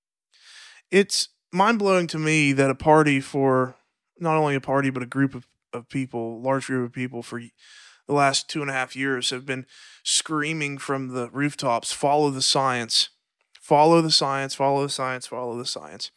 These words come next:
And then when it comes to issues that are personal to them, they don't wanna follow the science. Abortion is murder because it's a taking of an innocent life. They say, "Well, no, it's not. It's a woman's choice."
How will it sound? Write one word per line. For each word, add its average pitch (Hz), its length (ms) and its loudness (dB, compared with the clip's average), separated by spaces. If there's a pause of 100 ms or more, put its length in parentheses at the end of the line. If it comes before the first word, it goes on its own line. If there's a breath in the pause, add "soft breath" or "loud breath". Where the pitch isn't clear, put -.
(540 loud breath)
And 185 140 4
then 190 140 6
when 180 100 4
it 170 100 0
comes 226 260 2
to 202 140 0
issues 165 680 4
that 151 180 6
are 135 120 6
personal 165 540 4
to 147 100 -8
them, 143 360 2
they 143 120 6
don't 156 180 4
wanna 135 140 -2
follow 123 320 0
the 117 60 -6
science. 82 540 -6 (3250 soft breath)
Abortion 180 400 6
is 147 100 0
murder 156 460 4 (580)
because 156 300 2
it's 147 100 -2
a 147 60 2
taking 156 380 0
of 131 100 0
an 131 100 0
innocent 131 340 0
life. 107 420 -2 (520)
They 160 100 -4
say, 156 120 -6
"Well, 175 100 -2
no, 247 120 4
it's 170 140 -2
not. 143 160 -2
It's 143 120 -6
a 160 40 -10
woman's 165 260 -2
choice." 170 480 -2